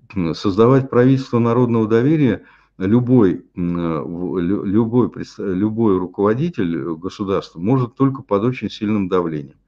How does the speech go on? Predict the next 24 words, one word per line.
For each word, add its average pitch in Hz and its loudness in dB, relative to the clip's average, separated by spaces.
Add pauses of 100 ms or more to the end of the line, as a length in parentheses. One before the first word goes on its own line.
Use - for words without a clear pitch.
(500)
м, 92 0
если 98 2
это 127 2
неизбежно. 80 -2 (500)
Для 107 0
украинского 107 0
руководства 135 -2
такой 135 0
неизбежности 107 0
сейчас - -8
нет. 76 -10 (680)
И 85 -4
запускать 104 -4
себе 107 -2
ежа 104 2
в - -6
штаны, 160 -2 (440)
м, 92 -2
приглашая 98 0
того 95 0
же, 82 -4 (1080)
э, 90 -8
своего 101 -2
конкурента, 90 -4